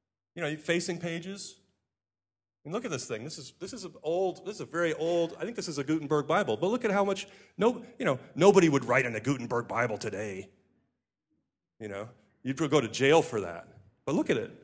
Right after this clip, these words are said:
This is a Gutenberg Bible. <laughs> Um, there's only, like, sixty-four in the world, I think. Okay, so I think we need to unpack this, this end of it a little bit. I think we do,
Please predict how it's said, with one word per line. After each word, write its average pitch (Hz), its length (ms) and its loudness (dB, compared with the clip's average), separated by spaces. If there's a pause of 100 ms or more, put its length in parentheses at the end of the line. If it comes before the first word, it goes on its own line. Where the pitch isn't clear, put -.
(400)
This 202 140 -2
is 214 100 -2
a 202 60 4
Gutenberg 190 480 0
Bible. 156 480 0
<laughs> - 1200 -20 (1600)
Um, 110 340 -8
there's 156 140 -8
only, 214 180 -2
like, 143 160 -4
sixty-four 160 540 -12
in 120 60 -14
the 107 60 -12
world, 120 320 -10
I 95 100 -12
think. - 200 -20 (1900)
Okay, 143 300 -4
so 143 380 0 (540)
I 135 100 0
think 190 200 -2
we 185 100 -2
need 160 140 0
to 147 180 -2
unpack 131 440 -2
this, 120 260 -6
this 131 260 -4
end 127 220 0
of 101 80 -4
it 95 100 -4
a 95 40 -4
little 95 180 -6
bit. 92 160 -6
I 92 80 -4
think 135 200 -10
we 139 80 -6
do, 127 240 -6